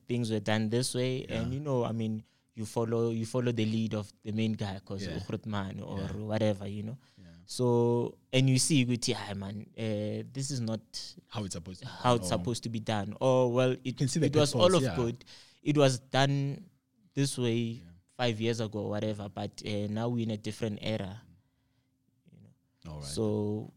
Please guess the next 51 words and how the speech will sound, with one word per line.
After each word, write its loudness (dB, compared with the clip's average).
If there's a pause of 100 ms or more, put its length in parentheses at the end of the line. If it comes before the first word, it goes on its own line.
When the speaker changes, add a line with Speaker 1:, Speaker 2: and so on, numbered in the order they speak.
Speaker 1:
you -6
know, 0
you 0
don't 2
need -2
to, -6 (680)
you -10
don't 2
need 0
to -4
do -4
things -4
that -4
way. -14
There's -20
another 0
way 0
of -6
doing -4
things, -14
you -20
know. -20 (500)
Speaker 2:
Yeah. -2
Speaker 1:
Um, -8
I -2
was 2
in 2
a 0
conversation -4
the -6
other -4
day -4 (460)
where 0 (160)
I -4
was -2
telling -2
the -2
guys, -2
like, -6
uh, -4
"We 0
are 2
not -4
our -4
ancestors. -6 (220)
So -20
Speaker 2:
Yeah. -8
Speaker 1:
therefore, -2
we, -4 (360)
you -14
know, -2